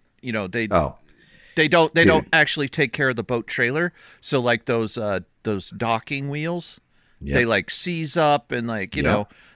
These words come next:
Speaker 1: they'll, they'll gouge a hole in their own hull
Speaker 2: Oh, yeah.
Speaker 1: 'cause they're like, "Ah, ah," you know.
Speaker 2: I, I, I like,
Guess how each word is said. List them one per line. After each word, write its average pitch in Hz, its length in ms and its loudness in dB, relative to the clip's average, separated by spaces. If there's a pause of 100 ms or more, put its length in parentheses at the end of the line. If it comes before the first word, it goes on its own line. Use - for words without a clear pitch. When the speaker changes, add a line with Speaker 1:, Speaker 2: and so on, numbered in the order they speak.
(120)
Speaker 1:
they'll, 160 240 4 (240)
they'll 156 300 2
gouge 139 380 4
a 139 100 4
hole 127 340 2
in 120 100 -2
their 117 180 0
own 123 220 -2
hull 113 260 0
Speaker 2:
Oh, 117 100 8
yeah. 90 160 2
Speaker 1:
'cause 117 180 0
they're 117 160 0
like, 101 260 -2
"Ah, 143 520 4
ah," 113 640 0 (680)
you 110 100 -6
know. 117 80 2
Speaker 2:
I, 110 300 4
I, 127 180 4
I 147 40 8
like, 156 300 6